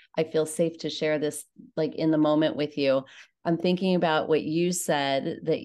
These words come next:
how you do it with your family and what I do with my family, and how,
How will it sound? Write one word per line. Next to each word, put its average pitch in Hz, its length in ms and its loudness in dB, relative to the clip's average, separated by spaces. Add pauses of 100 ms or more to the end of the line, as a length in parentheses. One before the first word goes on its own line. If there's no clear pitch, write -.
(140)
how 160 180 0
you 156 220 0
do 165 140 -2
it 151 80 2
with 156 160 -2
your 160 160 -2
family 151 440 -2
and 143 260 -4
what 143 260 -4
I 160 260 0
do 143 400 -4
with 135 240 -6
my 190 320 -2
family, 135 580 -6 (400)
and 151 380 -2
how, 147 800 -2